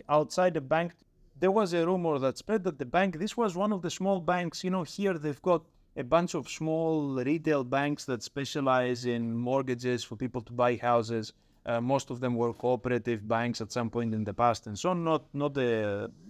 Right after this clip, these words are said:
not very spectacular business. I mean, I'm trying to think now. When you're looking for a savings product,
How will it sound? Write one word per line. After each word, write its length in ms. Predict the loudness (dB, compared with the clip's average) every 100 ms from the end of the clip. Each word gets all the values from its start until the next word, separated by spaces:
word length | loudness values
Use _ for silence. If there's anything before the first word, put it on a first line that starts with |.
| -6 0
not 180 | 0 0
very 460 | -14 -2 2 2 0
spectacular 720 | -4 -8 -2 2 2 2 -2
business. 480 | 0 -2 -2 -4 -4 _ _ _ _ _ _ _ _ _ _ _ -20 _ -20 _ _ _ _ _ -6
I 40 |
mean, 100 | -2
I'm 100 | 0
trying 200 | 2 0
to 100 | -4
think 340 | -4 -4 -4
now. 300 | 0 2 2 -2 _ _ _ _ _ _ _ _ _
When 200 | -2 0
you're 100 | 2
looking 240 | 0 0 -4
for 180 | -2 -4
a 60 |
savings 480 | 0 0 2 0 -2
product, 640 | -2 -2 0 -2 -4 -10